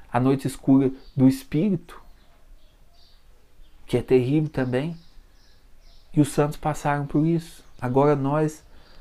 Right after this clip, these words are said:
se uma coisa não sai da nossa vontade, nós desistimos. Aqui,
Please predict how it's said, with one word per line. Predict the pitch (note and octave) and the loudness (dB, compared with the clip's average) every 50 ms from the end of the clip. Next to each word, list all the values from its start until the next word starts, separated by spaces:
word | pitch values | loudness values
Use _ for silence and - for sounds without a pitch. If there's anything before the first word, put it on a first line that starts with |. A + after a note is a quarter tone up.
| - - - - - | -20 -20 -20 -20 -20
se | - - - E3 | -16 2 4 4
uma | D#3 D#3+ E3 | 4 4 2
coisa | - - - E3+ E3 E3 | 2 4 6 6 6 6
não | E3 E3 D#3 | 4 2 0
sai | - - - D3+ D#3 D#3 D#3 D3+ D#3 - - - _ - - - - - - - - - - C#4 | -2 0 2 2 4 4 2 0 -4 -10 -18 -20 _ -20 -20 -20 -20 -20 -20 -20 -20 -20 -14 -12
da | - C#3+ D3 C3+ D3 D3 | -10 -6 -4 -2 -2 0
nossa | D3 D3+ D3 C#3 - D3 | 2 2 0 0 0 -2
vontade, | C3 C#3 D3 D3 C#3+ - C#3+ C#3+ D#3 F3+ E3 E3 - - - - - - _ - - - - - - - - - - - - - - - | 0 0 -2 -2 -2 -2 0 0 0 0 -2 -6 -10 -16 -20 -20 -20 -20 _ -20 -20 -20 -20 -20 -20 -20 -20 -20 -20 -20 -20 -20 -10 -6
nós | - F3 E3+ | -4 -2 0
desistimos. | D#3 D3+ D#3 - - - - - - F3 E3+ E3+ E3 D3 - - - - - _ - - - - _ - - - - - - - - - - - - - - - - - - | 0 -2 -2 -4 -8 -14 -16 -8 -4 -4 -2 -2 -4 -6 -8 -16 -20 -20 -20 _ -20 -20 -20 -20 _ -20 -20 -20 -20 -20 -20 -20 -20 -20 -20 -20 -20 -20 -20 -20 -20 -20 -10
Aqui, | - B2 - - - D#3 D#3+ C#3 - | -8 -8 -8 -2 2 2 4 4 2